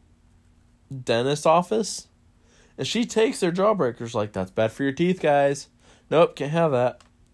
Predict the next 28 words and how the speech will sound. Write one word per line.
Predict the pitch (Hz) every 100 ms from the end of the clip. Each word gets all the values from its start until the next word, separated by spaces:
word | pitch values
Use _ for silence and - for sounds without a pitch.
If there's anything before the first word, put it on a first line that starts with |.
| _ _ _ _ -
Then | 190
we | 247
see | -
that | 294
Jimmy's | 196 285 311 254
a | 233
lumberjack, | 196 202 170 123 113 87 - - - - _ _ _ _
and | - _ _ -
he | 131
grabs | 151 175 190
his | 196
axe, | 131 113 127 -
and |
he | 151 151
s-, | 147 - - -
he | 147 147
cuts | - 226 -
his | 185
cummerbund | - 139 123 82 69 53 - - _ _ _ _ _ _ _
that's | 120 -
holding | 165 165 156
him | 143
to | 131
the | 123
top | 113 139 131
of | 113
this | 101
tree. | - - - -